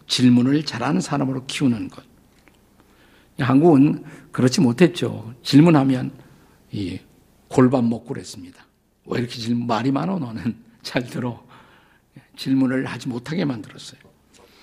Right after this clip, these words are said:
자, 본문 사십칠 절을 보시면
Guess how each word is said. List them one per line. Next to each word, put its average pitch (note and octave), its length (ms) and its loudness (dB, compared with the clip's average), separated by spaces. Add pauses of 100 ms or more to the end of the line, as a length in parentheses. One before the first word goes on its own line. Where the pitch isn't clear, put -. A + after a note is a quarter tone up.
(840)
자, A#2+ 260 0 (760)
본문 F3+ 320 0
사십칠 F3+ 580 -6
절을 E3+ 240 -2
보시면 C3+ 640 -4